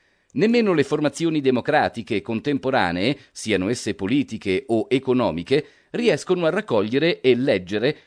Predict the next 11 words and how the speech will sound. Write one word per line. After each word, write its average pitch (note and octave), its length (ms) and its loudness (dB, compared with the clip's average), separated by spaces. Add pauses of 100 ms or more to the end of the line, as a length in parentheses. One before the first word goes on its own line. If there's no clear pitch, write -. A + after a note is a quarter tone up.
le E3 160 2
informazioni D#3 920 0
rilevanti C#3+ 640 -2
con D#3+ 220 -2
la F2+ 120 -2
rapidità A#2+ 640 -2
sufficiente B2+ 800 -4 (260)
per E3 280 2
elaborare F3 640 4
risposte E3 580 -4
pertinenti, F2+ 840 -2